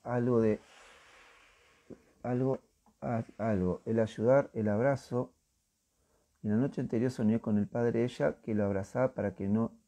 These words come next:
choque frente al, mirá vos, lo que pasa que a veces, Alicia, nos van a contar cosas, pero n-, no es, no podemos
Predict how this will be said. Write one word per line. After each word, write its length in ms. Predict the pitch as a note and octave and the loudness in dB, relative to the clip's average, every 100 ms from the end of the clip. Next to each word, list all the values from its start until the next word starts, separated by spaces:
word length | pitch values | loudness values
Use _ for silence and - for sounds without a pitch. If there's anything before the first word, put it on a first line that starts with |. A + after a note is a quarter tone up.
| _ _ _ _ | _ _ _ _
choque 340 | A2+ A2+ A#2 | -6 -6 -6
frente 400 | G#2+ F#2 F#2+ F2+ | -6 -4 -4 -4
al, 160 | F#2 - | -6 -4
mirá 320 | A#2 A2+ E3 | -2 0 2
vos, 320 | G3+ D3 G#2+ _ - - - | 4 2 0 _ -20 -20 -8
lo 80 | A2 | 0
que 80 | G#2 | 2
pasa 300 | C#3+ G3 F#3+ | 2 0 2
que 200 | D3 D#3 | 2 2
a 80 | A2 | 2
veces, 360 | G#2 A#2+ C#3 - | 2 2 -4 -4
Alicia, 540 | A#2 A2+ - F#2 F#2 - - - _ - | 0 0 -2 -4 -6 -8 -20 -20 _ -4
nos 260 | A#2 A2 | 0 2
van 220 | G#2 C#3+ F3+ | 2 2 2
a 100 | - | 2
contar 500 | G#2+ G2+ A2+ A2+ - | 0 0 0 -2 -2
cosas, 360 | F2 F2+ F#2+ | -4 -6 -8
pero 380 | - G2 G2 F2+ _ _ _ | -4 0 0 -2 _ _ _
n-, 180 | G#2+ B2+ - _ _ - - _ _ _ _ | -2 -2 -6 _ _ -20 -20 _ _ _ _
no 140 | G#2+ D3 | 0 2
es, 140 | - _ _ | 0 _ _
no 240 | A2+ D3+ - | 0 0 6
podemos 680 | D3+ E3 E3+ A#2+ A#2 - | 8 10 8 8 4 0